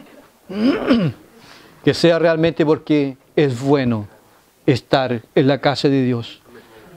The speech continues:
No hay lugar mejor que la presencia de Dios.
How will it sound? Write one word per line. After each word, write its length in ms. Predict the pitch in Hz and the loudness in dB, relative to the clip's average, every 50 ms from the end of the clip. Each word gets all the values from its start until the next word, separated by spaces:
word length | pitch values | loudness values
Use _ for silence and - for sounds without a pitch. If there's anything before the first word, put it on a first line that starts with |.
| - - | -6 -2
No 360 | 151 147 151 165 165 165 165 | 0 2 2 2 2 2 0
hay 380 | 175 180 190 185 190 190 180 175 | 0 0 0 -2 -2 -4 -4 -2
lugar 580 | 170 175 170 151 139 160 170 180 175 175 165 | 0 0 0 0 2 0 0 2 0 -2 -4
mejor 580 | 160 160 160 156 - - - - 165 143 123 110 104 - - _ _ _ _ _ _ _ _ _ | -4 -2 -4 -4 -4 -4 -2 0 0 0 0 -4 -10 -16 -20 _ _ _ _ _ _ _ _ _
que 120 | - 151 135 | 0 0 2
la 100 | 135 131 | 2 0
presencia 640 | - 143 131 - - 156 131 123 110 - - 135 | 0 -2 -2 0 0 0 0 0 -2 -2 -2 0
de 160 | 120 123 127 117 | 0 0 0 0
Dios. 300 | 123 117 110 107 - | -2 -4 -6 -10 -14